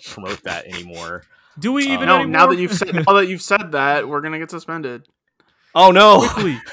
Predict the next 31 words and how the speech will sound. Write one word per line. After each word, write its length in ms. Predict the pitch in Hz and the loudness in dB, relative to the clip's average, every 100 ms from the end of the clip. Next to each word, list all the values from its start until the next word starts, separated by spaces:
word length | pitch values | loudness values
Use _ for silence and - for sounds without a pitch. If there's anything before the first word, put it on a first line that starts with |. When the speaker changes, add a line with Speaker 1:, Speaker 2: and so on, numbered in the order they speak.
| - | -18
Speaker 3:
quickly 400 | - 262 262 190 | -6 -6 -4 -6
say 300 | 165 - 226 | -6 -2 -2
the 140 | 214 196 | -2 -4
other 220 | 214 196 | -4 -4
links 400 | 170 208 156 - | -8 -10 -10 -12
before 320 | 151 - 180 | -14 -10 -8
it's 160 | 165 - | -8 -10
too 200 | - - | -14 -6
late. 200 | 151 175 | -4 -2
Speaker 2:
Uh-huh. 220 | 156 170 | -4 0
Speaker 1:
Uh, 440 | 135 131 123 120 127 _ _ _ | 4 4 2 0 -4 _ _ _
Speaker 2:
Yep. 220 | 143 147 - | -8 -6 -2
Speaker 1:
yes. 440 | 131 107 - - | 0 -2 -6 -8
Uh, 460 | 110 104 101 107 101 _ _ _ _ _ _ _ | -6 -6 -8 -10 -14 _ _ _ _ _ _ _
we, 560 | 104 - _ _ 143 135 - | -20 -20 _ _ -14 -12 0
we 100 | 151 | 4
are 140 | 175 | 4
still 240 | - 190 175 | 4 0 0
on 200 | 165 170 | 0 -2
Tumblr. 440 | 165 185 113 101 | -4 -4 -6 -8
I 120 | - 131 | -6 -6
don't 160 | 135 | -6
know 100 | 123 | -6
what 160 | 127 120 | -6 -6
our 180 | 110 113 | -6 -8
U 200 | 120 117 | -8 -6
R 160 | 107 | -6
L 80 | 117 | -6
or 140 | 113 101 | -8 -10
name 200 | 123 98 | -12 -14
is, 320 | 85 107 | -14 -16